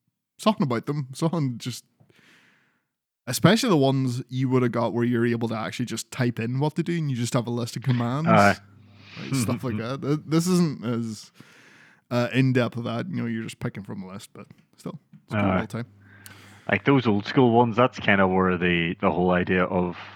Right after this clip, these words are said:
Speaker 2: the Monkey Island games and all came from. It all started as text-based adventures, and then
Speaker 1: Mm.
Speaker 2: obviously it moved on to just choosing what you wanna do and then being able to see what was happening and things like that. But aye, the old text adventures were crazy, 'cause I remember,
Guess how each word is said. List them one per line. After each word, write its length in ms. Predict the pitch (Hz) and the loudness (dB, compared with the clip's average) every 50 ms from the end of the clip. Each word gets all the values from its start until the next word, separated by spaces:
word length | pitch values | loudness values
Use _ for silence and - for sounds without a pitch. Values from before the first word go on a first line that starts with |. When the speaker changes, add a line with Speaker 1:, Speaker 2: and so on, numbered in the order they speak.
| - - - - | -20 -20 -10 -8
Speaker 2:
the 60 | 104 | -2
Monkey 340 | 98 95 98 98 - 107 98 | 0 0 0 2 2 2 4
Island 300 | 92 92 95 104 113 107 | 4 6 4 4 2 2
games 360 | 107 113 117 117 113 101 - 117 | 2 2 2 2 0 -2 0 0
and 100 | 110 104 | 2 2
all 140 | 98 92 - | 2 0 -2
came 220 | - - 101 101 90 | -2 -2 -4 -4 -2
from. 200 | - 120 113 110 | -2 -2 0 2
It 40 | |
all 140 | 107 107 113 | 2 2 2
started 640 | - - - - 87 87 92 104 113 110 107 - - - - - | 0 0 0 2 2 4 4 2 0 0 -2 -10 -20 -20 -10 -2
as 200 | - 101 98 - - | 0 0 0 -2 -4
text-based 600 | - 104 92 90 - - - 107 98 87 - - | -2 0 0 0 0 -2 -2 -2 -2 -2 -4 -10
adventures, 600 | 90 85 98 87 90 - - 113 113 107 - - | -4 -2 -2 -2 0 -2 -2 -2 -2 -2 -4 -6
and 120 | 95 92 | -6 -4
then 240 | 92 95 92 90 90 - - - - - - 143 | -2 -2 -4 -4 -8 -14 -18 -20 -20 -16 -4 0
Speaker 1:
Mm. 220 | 151 170 180 135 | 0 2 2 0
Speaker 2:
obviously 320 | 104 87 - - 95 95 | -2 -4 -2 0 2 2
it 140 | 92 - 98 | 2 0 -2
moved 320 | 98 104 104 104 95 - 104 | -2 0 0 0 2 4 4
on 240 | 92 92 92 95 | 4 6 4 2
to 100 | 95 95 | 0 -2
just 260 | 87 101 95 92 - - | -2 -2 -2 -4 -4 -6
choosing 340 | - - 98 92 87 110 107 | -2 0 0 0 0 -2 0
what 160 | 107 110 - | 0 0 0
you 100 | 113 107 | 2 2
wanna 240 | 104 104 104 104 101 | 2 2 2 2 0
do 280 | 95 104 104 104 104 | 0 0 0 0 0
and 100 | 101 95 | 0 -2
then 140 | 98 92 92 | -2 -4 -2
being 160 | 90 104 95 98 | -2 -2 0 0
able 140 | 92 95 87 | -2 -4 -4
to 100 | 98 98 | -4 -6
see 380 | - - - 107 92 98 98 101 | -6 -4 -2 -2 0 0 2 2
what 140 | 104 107 - | 2 2 2
was 100 | 104 101 | 0 0
happening 400 | 101 98 101 - - 117 110 104 | 0 0 0 0 -2 -6 -6 -6
and 140 | 101 95 - | -6 -6 -6
things 240 | 98 101 98 95 | -8 -8 -6 -8
like 140 | 104 101 98 | -8 -8 -6
that. 200 | 107 104 104 - | -6 -6 -6 -6
But 140 | - 104 76 | -6 -2 2
aye, 240 | 87 110 113 107 101 | 4 4 4 4 4
the 80 | 98 | 2
old 220 | 104 120 143 147 - | 2 0 0 -2 -2
text 280 | - 95 92 - - | -2 -2 -4 -2 -4
adventures 400 | 117 101 113 113 110 - 120 110 | -4 -2 -2 -2 -2 -4 -6 -6
were 120 | 110 101 98 | -6 -10 -12
crazy, 420 | - - 101 98 95 95 113 120 | -8 -4 -2 0 0 2 0 0
'cause 160 | - 123 113 | 0 0 2
I 80 | 127 127 | 2 2
remember, 480 | 123 110 104 104 98 104 104 101 98 | 2 0 -2 -2 -2 0 -2 -2 -2